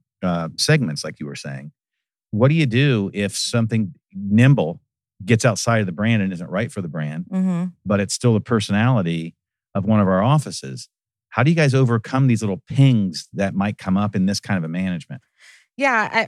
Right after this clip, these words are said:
Speaker 2: I don't know if this is exactly what you're looking for, but one of our offices is very involved in their county fair. They send people out to do the registration for the livestock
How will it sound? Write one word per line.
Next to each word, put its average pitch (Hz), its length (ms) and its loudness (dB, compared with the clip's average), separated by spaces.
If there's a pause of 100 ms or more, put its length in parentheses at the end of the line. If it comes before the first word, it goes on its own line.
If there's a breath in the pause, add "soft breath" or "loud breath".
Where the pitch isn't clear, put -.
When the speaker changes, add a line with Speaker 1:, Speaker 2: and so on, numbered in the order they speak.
Speaker 2:
I 240 40 2
don't 277 100 0
know 262 60 2
if 240 80 -2
this 240 100 -2
is 220 60 -2
exactly 202 400 0
what 180 100 -2
you're 175 140 2
looking 190 280 -2
for, 160 360 2
but 160 420 0
one 190 180 2
of 208 120 2
our 196 100 2
offices 160 840 -2
is 151 180 -2
very 165 220 2
involved 170 320 2
in 170 80 0
their 156 120 0
county 151 340 -2
fair. 135 300 0
They 143 120 -2
send 160 280 -4
people 175 240 -4
out 160 240 0
to 165 160 -4
do 165 160 0
the 165 80 -2
registration 160 720 -2
for 151 140 -2
the 143 80 0
livestock 175 500 0